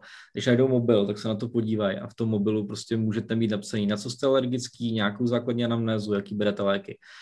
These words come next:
A jim to jako strašně pomůže, prostě, jo, když jste ale-, alergický na penicilin, prostě najdou vás nějakou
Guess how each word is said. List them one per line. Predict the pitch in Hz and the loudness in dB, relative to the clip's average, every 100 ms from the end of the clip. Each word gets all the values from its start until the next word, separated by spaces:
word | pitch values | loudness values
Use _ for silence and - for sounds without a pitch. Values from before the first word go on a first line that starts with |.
| - - | -20 -2
A | 113 | 4
jim | 117 123 | 6 8
to | 135 | 6
jako | 123 113 | 6 2
strašně | - 120 - 135 | 0 -2 2 2
pomůže, | 127 123 120 123 120 | 4 4 4 6 4
prostě, | 113 117 - 127 | 2 -6 2 4
jo, | 120 | 6
když | 131 123 | 4 2
jste | - | 0
ale-, | 135 117 | 2 4
alergický | 139 143 135 151 | 6 6 6 2
na | |
penicilin, | 123 139 131 127 131 131 123 | 4 4 2 4 4 4 2
prostě | 123 - | -4 0
najdou | 131 127 | 4 6
vás | 131 127 | 6 4
nějakou | 127 120 131 135 | 2 2 2 2